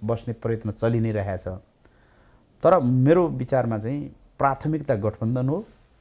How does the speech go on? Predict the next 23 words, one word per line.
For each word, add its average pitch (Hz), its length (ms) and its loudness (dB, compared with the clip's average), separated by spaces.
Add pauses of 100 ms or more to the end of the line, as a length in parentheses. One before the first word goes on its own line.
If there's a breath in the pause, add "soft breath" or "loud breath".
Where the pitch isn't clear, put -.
(180)
र 147 60 -2
यो 160 120 0
गठबन्धनले 147 680 0
सङ्घीय 139 400 -2
लोकतान्त्रिक 131 540 -4
गणतन्त्रलाई 110 680 -4 (520 soft breath)
जुन 107 400 -2
दुर्घटनाग्रस्त 120 1400 -2
होला 123 240 4
कि 170 120 -2
होला 143 180 4
कि 165 100 -4
जस्तो 127 220 -2
अवस्थाबाट 113 480 -2 (400 soft breath)
यहाँसम्म 113 320 0
ल्याइ 104 160 2
पुर्याएको 92 420 -4
छ, 101 60 -6 (640 soft breath)
हुँदैन 165 260 10
यो 127 180 4
दुर्घटनाग्रस्त 117 680 0
हुँदैन 95 340 -4
भनेर, 95 320 -2